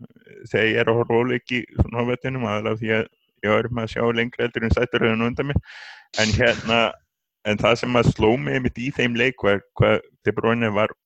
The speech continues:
ofboðslega duglegur að sækja boltan alveg bara aftur á, aftur á eigin, sko, vítateig. Bera hann upp, styðja, sko, það var náttúrulega því hann var með, þú veist, menn við hliðina á sig sem gátu líka að spila fótbolta, en,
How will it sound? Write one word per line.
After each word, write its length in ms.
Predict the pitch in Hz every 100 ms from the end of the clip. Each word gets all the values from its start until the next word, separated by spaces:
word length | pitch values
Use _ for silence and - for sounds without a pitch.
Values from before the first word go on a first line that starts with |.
| _
ofboðslega 920 | 95 117 143 160 - 135 - 117 113
duglegur 400 | 104 131 143 120
að 80 | -
sækja 260 | 123 113 -
boltan 400 | 117 - 131 120
alveg 300 | 117 117 -
bara 320 | 113 110 104 90 - _ _
aftur 380 | - 117 - 110
á, 80 | 107 107 - _ _ _ _ _ _ _ _ _ _ _ -
aftur 280 | 110 - 107
á 80 | 107
eigin, 320 | 131 131 101
sko, 200 | - 113
vítateig. 460 | 117 - 135 175 - - - - - - - - - - - _ _ -
Bera 280 | 113 127
hann 140 | 117 117
upp, 540 | 147 - _ _ - _ _ _
styðja, 560 | - - 113 131 135 143
sko, 220 | - 139
það 140 | 117 101
var 80 | 104
náttúrulega 280 | 107 95 104
því 60 |
hann 80 | 101
var 160 | 98 123
með, 220 | 113 92 -
þú 160 | 73
veist, 160 | 98 -
menn 200 | 101 113
við 140 | 98
hliðina 260 | 104 117 101
á 60 | 78
sig 140 | -
sem 100 | 87
gátu 280 | 101 107 98
líka 180 | 107 90
að 60 | -
spila 180 | 95
fótbolta, 460 | 95 95 82 -
en, 80 | 71